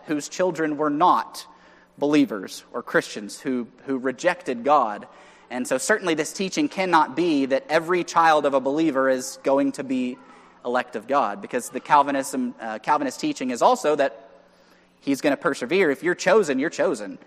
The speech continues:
I mean, you, you can't be chosen and then not chosen. You're either chosen or you're not. We'll talk more about that as we go, but I just wanna point out that inconsistency there. And then number three, so human beings were created perfect but became corrupt at the fall.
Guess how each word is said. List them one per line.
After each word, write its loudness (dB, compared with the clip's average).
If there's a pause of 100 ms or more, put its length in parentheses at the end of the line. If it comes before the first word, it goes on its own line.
(120)
I -16
mean, -10
you, -8
you -8
can't -6
be -4
chosen 2
and 2
then 0
not 4
chosen. -4
You're -2
either -4
chosen -2
or -4
you're -4
not. -2 (420)
We'll -16
talk 4
more 0
about 0
that 0
as -4
we -4
go, 0
but -2
I -2
just -10
wanna 2
point 0
out 2
that 0
inconsistency -8
there. -8
And -6
then -4
number 4
three, -2 (280)
so -4
human -2
beings 0
were 2
created 0
perfect 0
but -4
became -6
corrupt -2
at -10
the -10
fall. 2